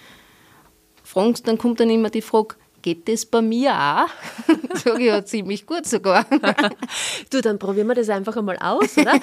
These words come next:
Speaker 1: <laughs>
Speaker 2: Hast du ein paar Do-it-yourself-Anwendungen für uns, die wir mitnehmen können?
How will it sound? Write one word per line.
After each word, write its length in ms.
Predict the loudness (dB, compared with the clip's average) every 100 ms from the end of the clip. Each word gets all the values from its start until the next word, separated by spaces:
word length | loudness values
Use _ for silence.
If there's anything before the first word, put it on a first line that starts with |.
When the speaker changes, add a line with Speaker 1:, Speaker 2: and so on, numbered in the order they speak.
| 0
Speaker 1:
<laughs> 220 | -2 -2
Speaker 2:
Hast 240 | -2 2
du 100 | 2
ein 180 | 4 0
paar 180 | 0 -4
Do-it-yourself-Anwendungen 2000 | -2 0 2 0 -2 0 -2 -2 0 2 2 0 -8 -4 0 2 2 2 0 -2 -4
für 200 | -4 -2
uns, 360 | -2 -4 -6
die 180 | -6 -4
wir 200 | 2 4
mitnehmen 500 | 6 4 2 -2 -2
können? 340 | -6 -6 -6